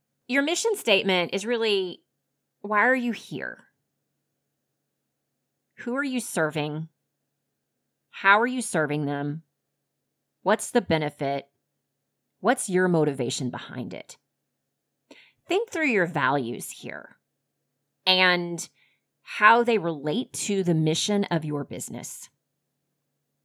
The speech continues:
I think this is really important from a motivational standpoint for you because, let's just be honest, having your own business is hard and you need some extra motivation. <laughs> But also,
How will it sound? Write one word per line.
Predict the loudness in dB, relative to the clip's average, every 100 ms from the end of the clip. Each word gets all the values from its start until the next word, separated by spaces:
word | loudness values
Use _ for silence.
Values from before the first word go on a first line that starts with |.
| _ _ _ _
I | 2
think | 2 4
this | 2
is | 2 -2
really | -4 -2 0 0
important | 0 -2 -2 0 0 -4 -16 _ _ _ _ _ _ _ -4
from | 0
a | 4
motivational | 2 2 0 -2 -4 -4
standpoint | -2 -4 -4 -8 -6
for | -10
you | -8 -8 -6 -6 -8
because, | -6 -4 -6 -14 -8
let's | -8 -6
just | -10 -8
be | -6 -6
honest, | -2 -2 -2 -8 _ _ _ _ _ -4
having | 0 2 0
your | 0
own | 0 0 -2 -4
business | -6 -4 -2 -4 -6 _ _ -2
is | 0 0 -2 -18
hard | -10 -4 -2 -2 -4 _ _ _ _ _ _
and | 0 4
you | 6
need | 6 4 2
some | 0 0
extra | -2 -4
motivation. | -2 -2 -4 -8 -8 -8 -8
<laughs> | -8 -6 -8 -8 -12 _ _ -20 -20 -20 -20 -20 -4
But | 0
also, | 0 0 0 2 0